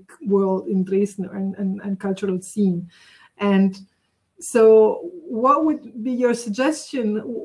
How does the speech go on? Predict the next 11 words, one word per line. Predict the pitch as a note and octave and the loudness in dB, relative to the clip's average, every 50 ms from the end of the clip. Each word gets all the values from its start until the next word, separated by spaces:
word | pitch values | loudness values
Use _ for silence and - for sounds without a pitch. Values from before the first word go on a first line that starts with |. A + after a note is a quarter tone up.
| - - - - - G#3+ - - | -10 -12 -12 -14 -16 -16 -14 -10
to | - A#3 | -8 -8
start | G#3+ - - - A#3+ A#3 A3 A3 G#3+ G#3 - A3+ | -8 -6 -2 0 2 2 2 2 0 -2 -2 0
in | G#3+ G#3+ | 0 0
a | G3+ | 0
positive | G3+ - A#3+ A#3+ A#3+ A#3+ A3+ - A3 F#3+ - | 0 0 2 2 2 0 0 -2 -4 -2 0
way | G#3+ G3+ G3 F#3+ F#3 F#3 | 0 0 0 0 0 0
and | G3 G3+ G3+ G#3 G#3 | 0 0 0 0 0
not | G#3+ A3+ A#3 A3+ A#3 - | 0 0 -2 -4 -4 -4
to | - A3 | 0 2
have | A3 G#3+ G#3 F#3+ G3 | 2 2 0 0 -2
the | G3+ G#3+ G#3 G3+ G3+ G3+ G3 G3+ | -2 0 0 2 2 2 0 -2